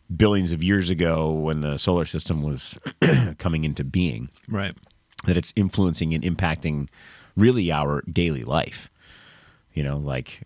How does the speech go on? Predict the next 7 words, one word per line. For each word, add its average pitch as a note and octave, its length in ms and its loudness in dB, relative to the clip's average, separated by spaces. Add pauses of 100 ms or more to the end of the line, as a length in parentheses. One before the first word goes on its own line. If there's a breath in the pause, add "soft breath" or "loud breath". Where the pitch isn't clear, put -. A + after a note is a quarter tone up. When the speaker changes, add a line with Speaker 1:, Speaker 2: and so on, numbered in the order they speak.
(160)
Speaker 1:
every F2+ 300 4
day C#2 520 0
we're D2+ 200 0
influenced D2+ 640 -4
by C2+ 440 -2 (340)
the D2+ 60 -4
moon, F#2 540 2